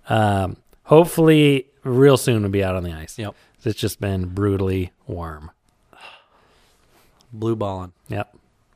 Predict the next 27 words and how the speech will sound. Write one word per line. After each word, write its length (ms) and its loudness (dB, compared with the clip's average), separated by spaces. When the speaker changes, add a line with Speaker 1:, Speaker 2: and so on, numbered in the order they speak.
Speaker 2:
It's 120 -18
terrible. 480 -10
Speaker 1:
Yeah. 260 -4
So 320 6
what 300 2
kind 180 2
of, 200 4
uh, 360 8
what 140 2
kind 140 2
of 80 4
walleye 360 8
tactics 460 0
are 80 0
you 80 0
thinking 260 -2
about 220 -2
here? 240 -6
Speaker 2:
So, 140 2
yeah, 160 6
we'll 180 6
open 200 6
her 80 6
up 100 2
with 80 2
the 80 2
walleye. 360 6